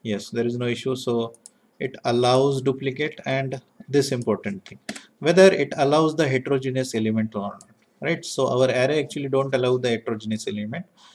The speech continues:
but here let's just see. So all the elements are string. So let me add one integer here, A L dot add integer, A L dot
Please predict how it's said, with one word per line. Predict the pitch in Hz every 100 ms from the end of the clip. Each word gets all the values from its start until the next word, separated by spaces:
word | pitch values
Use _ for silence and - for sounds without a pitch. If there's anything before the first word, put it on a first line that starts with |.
| _ _ -
but | 120 -
here | 170 131 165 - _ _ - - _ _ _
let's | 147 139
just | 139 139
see. | - 123 151 -
So | - 151 143
all | 151 185 220 202 - _
the | 156 170
elements | 160 165 170 175 165
are | 151
string. | 147 - 143 127 170 - - _ _
So | - 165
let | 180 185
me | 190
add | 160 160 160 - -
one | 139 135
integer | 123 113 110 104 98
here, | 101 107 - - -
A | 127
L | 127 123
dot | 120 120 -
add | 117 107 123 - - - _ _ - - - _ _ _ - -
integer, | 120 107 104 101 - _ _ _ _ _ _ - - - _ _ - - - _ _ _ _ - -
A | 123
L | 123 123
dot | 120 120